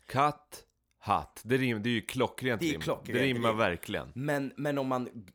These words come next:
Speaker 2: tar ett steg ifrån det och lyssnar på hur det låter,
Speaker 1: Mm.
Speaker 2: så kan ju det rimma på massa andra saker också.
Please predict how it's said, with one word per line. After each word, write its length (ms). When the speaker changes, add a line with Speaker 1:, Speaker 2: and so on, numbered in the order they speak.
Speaker 2:
tar 220
ett 200
steg 320
ifrån 420
det 80
och 140
lyssnar 300
på 180
hur 140
det 100
låter, 920
Speaker 1:
Mm. 260
Speaker 2:
så 200
kan 380
ju 380
det 200
rimma 320
på 140
massa 380
andra 300
saker 400
också. 420